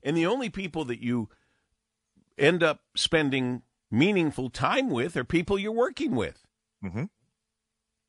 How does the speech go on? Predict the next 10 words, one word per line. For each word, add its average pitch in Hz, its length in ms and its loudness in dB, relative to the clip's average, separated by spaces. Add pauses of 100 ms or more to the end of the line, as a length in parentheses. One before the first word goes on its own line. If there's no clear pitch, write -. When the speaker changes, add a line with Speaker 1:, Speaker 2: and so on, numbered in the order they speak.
(500)
Speaker 2:
Well, 131 200 2
but 120 280 -4
look 113 220 -8
at 170 100 -8
it 151 100 -10
this 170 200 -12
way, 160 180 -6
though, 147 140 -6
too, 202 220 -10
though, 120 260 -4